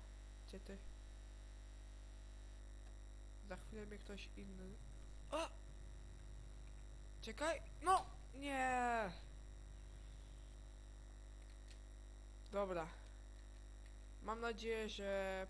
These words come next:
podobała się moja gra. Jeśli byście cie-, byście chcieli więcej filmów z tego, dajcie łapkę w górę.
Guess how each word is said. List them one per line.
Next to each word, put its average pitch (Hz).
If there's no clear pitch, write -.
podobała 196
się 190
moja 175
gra. 170
Jeśli 190
byście 202
cie-, 190
byście 190
chcieli 208
więcej 190
filmów 175
z -
tego, 185
dajcie 175
łapkę 175
w 165
górę. 208